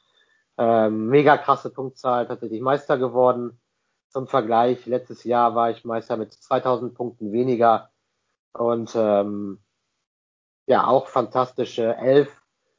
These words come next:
Saison, äh, Spieltagssiege geholt. Auch das absolut, ähm, ja, super kr-, krasse Leistung einfach, Safers. Wirklich,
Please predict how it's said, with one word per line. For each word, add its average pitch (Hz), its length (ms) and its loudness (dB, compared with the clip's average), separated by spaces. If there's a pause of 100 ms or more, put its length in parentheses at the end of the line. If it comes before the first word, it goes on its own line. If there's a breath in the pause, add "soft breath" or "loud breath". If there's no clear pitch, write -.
(100)
Saison, 120 640 2
äh, 98 40 -12
Spieltagssiege 135 540 -2
geholt. 117 280 0
Auch 120 120 2
das 135 300 -2 (560)
absolut, 117 640 -4
ähm, 98 920 -4 (360)
ja, - 320 -4
super - 280 -6
kr-, - 200 -20 (240)
krasse 135 200 0
Leistung 123 360 0
einfach, 92 200 -12
Safers. 98 360 -10
Wirklich, 123 420 -6